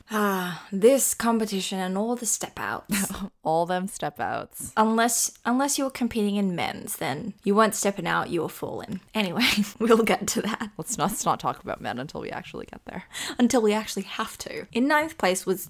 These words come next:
Speaker 1: Zhu Yi, skating for China. She originally is from the U S and obviously has switched countries. She skated to this interesting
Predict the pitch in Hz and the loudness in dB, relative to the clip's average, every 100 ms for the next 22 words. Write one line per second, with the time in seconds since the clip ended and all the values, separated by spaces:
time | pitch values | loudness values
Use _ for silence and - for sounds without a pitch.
0 | 214 - 302 269 190 196 202 - - - | -8 -2 0 2 2 4 2 -2 -18 -18
1 | - - - - 269 294 294 277 - _ | -18 -20 -10 0 2 2 0 -2 -6 _
2 | - - 247 - 196 180 175 170 - - | -16 -10 -4 0 2 2 2 0 -6 -8
3 | - 208 190 185 - 196 294 339 339 285 | -4 -2 -2 -2 0 2 2 0 -2 0
4 | 240 - 214 202 196 196 190 - 180 196 | 0 2 4 4 2 2 0 0 2 2
5 | 320 - - - - 233 185 185 185 - | 2 0 0 -4 -2 0 0 0 -2 -2
6 | 196 190 175 - 196 - - - 190 - | -2 -4 -6 -6 -6 -6 -8 -4 -4 -2
7 | 226 311 381 - - - - 277 - 359 | -2 0 -2 -4 -8 -4 -2 0 0 2
8 | 403 466 - - 320 277 269 - - _ | 4 4 2 0 2 2 0 -2 -6 _
9 | 269 330 - 339 - 285 277 254 247 - | 0 0 0 -2 0 0 2 2 0 -2